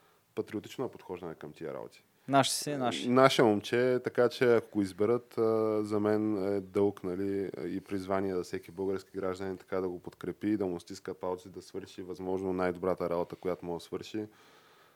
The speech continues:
Speaker 1: А, нали, ето, по не-, независещи от него причини, нали, физически просто няма как да присъства на работа в българския парламент, нали.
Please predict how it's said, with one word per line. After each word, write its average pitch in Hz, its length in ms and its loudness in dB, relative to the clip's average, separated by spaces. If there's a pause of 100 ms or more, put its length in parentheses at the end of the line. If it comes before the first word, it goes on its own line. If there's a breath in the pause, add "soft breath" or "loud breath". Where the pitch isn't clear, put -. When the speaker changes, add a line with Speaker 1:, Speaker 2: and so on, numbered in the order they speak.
(140 soft breath)
Speaker 1:
А, 98 120 -2 (200)
нали, 101 360 2
ето, 98 220 0
по 92 200 -6
не-, 90 120 -4
независещи 95 680 -4
от 87 120 -6
него 90 180 -4
причини, 87 400 -10
нали, 82 280 -6 (160)
физически 92 520 -8
просто 87 320 -4
няма 85 180 -4
как 87 180 -12
да 80 80 -10
присъства - 520 -16
на 76 160 -10
работа 76 280 -10
в 73 40 -12
българския 80 440 -8
парламент, 80 520 -8
нали. 110 380 -4